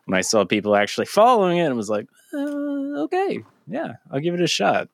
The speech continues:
And, uh, my, my concept right now is interviewing other people that make end of show mixes and, and sharing some of the music. And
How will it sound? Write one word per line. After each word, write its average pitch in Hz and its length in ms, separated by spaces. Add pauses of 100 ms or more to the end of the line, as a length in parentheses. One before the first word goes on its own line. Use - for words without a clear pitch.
And, 127 400
uh, 117 140 (440)
my, 127 280 (140)
my 131 200
concept 180 560
right 123 220
now 147 560
is 123 540
interviewing 127 580
other 180 200
people 107 320
that 95 180
make 92 600
end 98 140
of 90 100
show 87 240
mixes 87 520
and, 90 320
and 101 220
sharing 117 320
some 123 140
of 110 80
the 101 60
music. 101 760
And 95 480